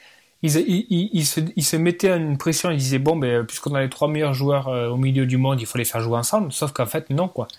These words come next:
Il fallait pas les faire jouer ensemble. C'est pas parce que c'était les trois meilleurs milieux du monde que, et il fallait mettre, euh, mettre Scholes et un de Lampard et, ou Gerrard, quoi. Et ils mettaient les trois. Et, et ce qui me fait dire que,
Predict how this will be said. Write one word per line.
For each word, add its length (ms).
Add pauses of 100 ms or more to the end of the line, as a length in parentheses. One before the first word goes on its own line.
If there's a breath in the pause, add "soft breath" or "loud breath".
(640 loud breath)
Il 80
fallait 240
pas 180
les 100
faire 180
jouer 180
ensemble. 380
C'est 140
pas 60
parce 140
que 100
c'était 140
les 80
trois 180
meilleurs 220
milieux 280
du 100
monde 260
que, 420 (720 loud breath)
et 100
il 100
fallait 340
mettre, 360
euh, 400
mettre 340
Scholes 380 (400)
et 400
un 240
de 260
Lampard 480
et, 140 (100)
ou 120
Gerrard, 400
quoi. 160 (460 loud breath)
Et 120
ils 100
mettaient 220
les 80
trois. 320
Et, 100
et 260
ce 80
qui 120
me 60
fait 140
dire 240
que, 260